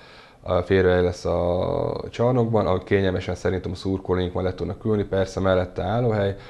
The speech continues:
hat öltöző, két, ö, edzői, ö,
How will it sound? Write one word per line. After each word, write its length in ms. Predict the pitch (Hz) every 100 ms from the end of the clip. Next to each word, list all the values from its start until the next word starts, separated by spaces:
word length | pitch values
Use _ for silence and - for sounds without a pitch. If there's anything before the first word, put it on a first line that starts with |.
| -
hat 300 | - 101 95 -
öltöző, 680 | 107 127 123 104 101 98 98
két, 400 | 98 95 92 - - -
ö, 180 | - 92
edzői, 600 | 113 123 117 107 101 104 -
ö, 300 | 98 95